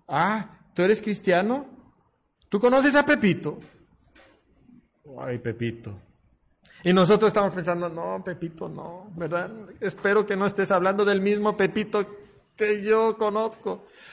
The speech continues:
Es que Pepito es cristiano también." Y él vive, y empiezan a sacar todos los pecados de ese hermano.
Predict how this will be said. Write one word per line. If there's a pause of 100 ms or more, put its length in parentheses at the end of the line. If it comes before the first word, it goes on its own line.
(240)
Es
que
Pepito
es
cristiano
también." (720)
Y
él
vive,
y
empiezan
a
sacar
todos
los
pecados
de
ese
hermano.